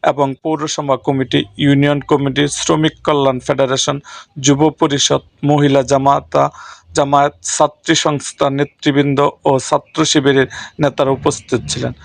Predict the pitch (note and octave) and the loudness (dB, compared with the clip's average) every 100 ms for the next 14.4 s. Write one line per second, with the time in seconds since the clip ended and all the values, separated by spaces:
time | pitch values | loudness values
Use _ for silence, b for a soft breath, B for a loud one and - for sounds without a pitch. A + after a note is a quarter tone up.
0 | b - - C3+ C#3 C3 - D#3 D3+ C#3+ | b -6 -2 0 0 0 0 2 2 0
1 | D3 C#3 C3 C#3 - C#3 C3+ C3 C#3+ C3 | 0 0 0 -2 -2 -8 -2 0 2 0
2 | C#3 C#3+ C3 - C#3+ C3 C#3+ C3 C3+ C3 | 0 0 0 -2 -2 0 0 2 2 2
3 | C3+ B2+ B B - D#3+ D3+ - D#3+ C#3+ | 0 -4 B B -4 -2 -2 -4 -2 0
4 | C3 B2+ B2+ A#2+ B2 A2 A#2+ A2+ - - | 0 -4 -6 0 0 0 -2 -2 -6 -14
5 | b b - D3 C#3+ C#3+ - D3+ C3+ C3 | b b -2 2 4 2 -2 0 0 0
6 | D3 - C#3+ C#3 C3+ C#3 C3+ A#2+ C#3 D3+ | -4 -4 0 2 4 2 2 0 2 2
7 | D3+ D#3 - C#3+ B2+ - D3 C3+ D3 C#3 | 2 -2 -2 -4 -4 -2 -2 2 2 0
8 | B B - D3+ - - E3 D3 D3+ - | B B -6 -2 -2 -2 -2 -2 -2 -2
9 | C#3+ B2+ C#3 - - C#3 D#3+ D3+ D#3 D3 | -4 0 -2 0 -4 0 0 0 -2 0
10 | C#3+ C#3+ C3+ C3 C#3 C3 B2 B B - | 0 0 0 0 0 0 -2 B B -2
11 | E3 C#3+ C3+ C3 C3 A#2+ B2+ A#2+ C3+ B2 | 0 2 -2 -4 -4 0 0 0 -2 0
12 | A#2+ A#2 A2+ A2 G#2+ - - B B B | 0 -2 -4 -6 -6 -8 -10 B B B
13 | - E3+ E3+ E3+ F#3+ - C#3 C3 B2+ A#2+ | -4 0 2 0 -4 -2 -4 -2 -2 0
14 | A#2+ G#2+ A2+ - | 0 0 -6 -8